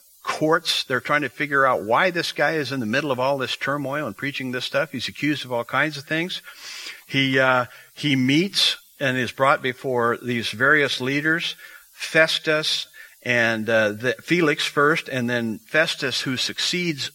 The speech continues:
Felix. Uh, he's still in jail. He's in jail for about two years. Finally, he comes before Agrippa, and Agrippa, um, hears his case,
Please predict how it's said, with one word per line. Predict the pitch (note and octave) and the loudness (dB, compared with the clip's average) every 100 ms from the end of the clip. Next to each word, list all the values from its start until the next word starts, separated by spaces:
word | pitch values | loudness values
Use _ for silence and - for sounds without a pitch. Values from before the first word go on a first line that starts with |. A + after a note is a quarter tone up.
| _ | _
Felix. | _ - C3+ B2+ D3+ - - - - - - - - | _ -4 0 0 0 -4 -6 -12 -20 -20 -20 -20 -4
Uh, | A#2+ A2+ | -2 0
he's | C3 | 0
still | - - F#3 | 0 2 4
in | D#3 B2 | 4 2
jail. | G#2 B2 D3+ | 2 2 2
He's | D#3 G#2+ G#2+ | 0 -4 -6
in | C3 A#2+ | -4 0
jail | C3 D3+ | 2 0
for | - | 0
about | B2+ A#2 G2+ - | 0 0 0 -2
two | C#3+ C3+ | -4 -4
years. | A#2 A#2 C#3+ | -2 0 -2
Finally, | - C3 F#3 F#3 | -2 0 0 0
he | D3+ | -4
comes | C#3 D3+ C#3+ | -4 -4 -4
before | - - - B2 - | -8 -10 -4 -4 -4
Agrippa, | G#2 F2 G#2 E3 A3+ B3 - - - - - _ | -8 -8 -2 0 0 -4 -8 -20 -20 -20 -20 _
and | B2+ B2 A#2+ A2+ | 0 2 2 2
Agrippa, | A2 F#2+ C#3+ - D3 F3 G#3 - _ _ _ _ | -2 0 0 4 4 2 0 -14 _ _ _ _
um, | A#2+ A#2 A2+ A2+ | -2 0 0 0
hears | D3 D3+ - | 2 2 2
his | D3 C3+ | 0 0
case, | - D3 D3+ G#3 - | 0 0 2 0 -2